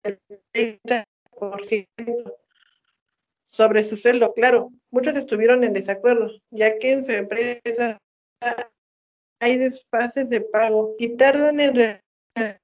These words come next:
realizar los pagos en las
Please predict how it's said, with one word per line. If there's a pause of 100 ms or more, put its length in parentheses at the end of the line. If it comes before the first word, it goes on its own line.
(420)
realizar
los (1000)
pagos (100)
en
las